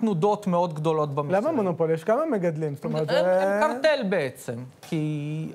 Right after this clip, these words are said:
Speaker 1: אה, כי השוק הוא מאוד מאוד קטן, אין מישהו שיתחרה בהם, אז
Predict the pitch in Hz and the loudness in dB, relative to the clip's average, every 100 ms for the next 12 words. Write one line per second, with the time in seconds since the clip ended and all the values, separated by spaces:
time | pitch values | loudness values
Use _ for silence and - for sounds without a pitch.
0 | - 143 143 143 - - - 185 - 247 | -6 -4 -2 -4 -6 -6 -2 0 0 -2
1 | 233 196 202 180 180 165 175 - 185 151 | 0 0 0 0 -2 -2 -8 0 0 0
2 | 143 160 170 156 170 - 156 - - 151 | -2 -2 -2 -2 -6 -4 -6 -4 -2 0
3 | 180 160 139 120 127 127 | 2 0 -2 -4 -8 -12